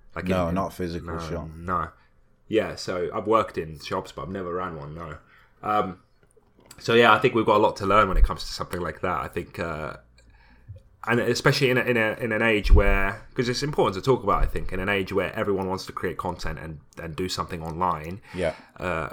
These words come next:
Speaker 1: but they can't do it all on their own and they require services.
Speaker 2: Hmm.
Speaker 1: It's, it's,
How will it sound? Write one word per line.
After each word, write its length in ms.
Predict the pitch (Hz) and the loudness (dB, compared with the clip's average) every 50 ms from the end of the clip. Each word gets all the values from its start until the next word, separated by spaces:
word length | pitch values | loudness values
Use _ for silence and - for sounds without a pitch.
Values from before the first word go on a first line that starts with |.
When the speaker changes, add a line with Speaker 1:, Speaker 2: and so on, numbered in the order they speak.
| - - | -6 -6
Speaker 1:
but 140 | 92 - - | -6 -4 -4
they 100 | 90 87 | -6 -6
can't 280 | - - 98 85 80 | -2 0 0 0 0
do 140 | - 87 85 | -2 -2 -2
it 60 | 78 | -2
all 100 | 85 82 | -2 -2
on 140 | 82 80 80 | -2 -4 -2
their 160 | 80 82 85 | 0 2 2
own 180 | 87 85 80 76 | 2 2 0 -2
and 120 | 73 76 78 | -4 -4 -4
they 60 | 78 | -4
require 380 | 80 78 - - 95 82 78 | -4 -4 -2 0 0 0 0
services. 800 | 76 - - 98 92 82 78 76 - 80 76 87 90 - - - _ _ - - - - | -2 -2 -2 0 0 -2 -4 -6 -8 -6 -6 -6 -6 -6 -10 -14 _ _ -20 -20 -16 -12
Speaker 2:
Hmm. 200 | 95 92 87 78 71 - - _ _ _ _ _ - - - - - _ _ _ _ - | -10 -10 -10 -10 -12 -16 -20 _ _ _ _ _ -20 -20 -20 -20 -20 _ _ _ _ -8
Speaker 1:
It's, 260 | 110 - - - - | -8 -8 -8 -8 -8
it's, 260 | 104 101 - - | -8 -8 -8 -10